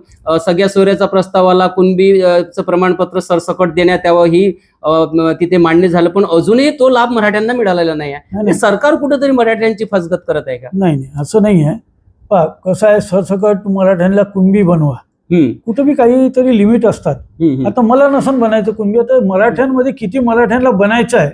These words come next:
Speaker 2: जो
Speaker 1: हम्म.
Speaker 2: मराठा म्हणून लिहिला आहे,
Speaker 1: हम्म.
Speaker 2: ते बी महत्वाचं आहे. आणि ज्यांना नाही बनायचं, त्यांना तुम्ही वेगळं छाट्याने मराठा म्हणून द्या.
Speaker 1: हम्म,
Speaker 2: आणि जे
Speaker 1: हम्म.
Speaker 2: ओबीसी मध्ये जाणार आहेत, या, अ, कुणबी मराठा म्हणून ज्यांच्यापाशी दाखले आहेत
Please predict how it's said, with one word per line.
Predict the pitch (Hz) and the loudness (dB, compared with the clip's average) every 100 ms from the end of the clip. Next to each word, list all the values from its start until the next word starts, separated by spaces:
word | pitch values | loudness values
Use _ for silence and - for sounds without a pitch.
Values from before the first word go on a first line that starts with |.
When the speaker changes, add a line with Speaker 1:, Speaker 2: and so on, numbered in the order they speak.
| - 196 | -6 -4
Speaker 2:
जो | |
Speaker 1:
हम्म. | 220 208 | 0 2
Speaker 2:
मराठा | 226 | 2
म्हणून | 233 233 | 0 0
लिहिला | 214 196 | 2 2
आहे, | 156 | 0
Speaker 1:
हम्म. | 156 - _ - 156 | -4 -18 _ -12 -2
Speaker 2:
ते | 220 | 0
बी | 247 277 | 2 2
महत्वाचं | 233 226 226 196 165 | 2 2 0 0 -2
आहे. | 123 - - _ _ _ _ | -8 -16 -20 _ _ _ _
आणि | 202 247 | -6 -2
ज्यांना | 254 240 254 285 | 0 0 2 2
नाही | 302 | 2
बनायचं, | 285 285 285 294 | 2 2 0 0
त्यांना | 294 294 285 | -2 -2 -2
तुम्ही | 285 302 269 | -4 -4 -2
वेगळं | 269 285 269 262 _ - | 2 0 -2 -16 _ -6
छाट्याने | 240 269 | -4 -4
मराठा | 269 254 262 254 | -4 -4 -4 -4
म्हणून | 262 254 | -4 -2
द्या. | 240 220 | 0 0
Speaker 1:
हम्म, | 202 - 170 143 | -2 -4 -2 0
Speaker 2:
आणि | 131 | 0
जे | 185 269 | 2 2
Speaker 1:
हम्म. | 233 | 2
Speaker 2:
ओबीसी | 196 247 247 | 0 -4 -6
मध्ये | 277 | -6
जाणार | 233 170 202 247 | -6 -6 -2 0
आहेत, | 220 151 - _ _ - | 2 0 -6 _ _ -2
या, | 202 240 247 247 _ _ | 2 2 0 -4 _ _
अ, | 190 180 160 196 - | -4 -2 -2 -6 -2
कुणबी | 190 226 | 0 2
मराठा | 254 220 233 240 | 2 2 2 0
म्हणून | 240 | 0
ज्यांच्यापाशी | 226 214 226 220 | -2 -2 -2 -2
दाखले | 202 185 233 226 | 0 -2 2 2
आहेत | 165 | 0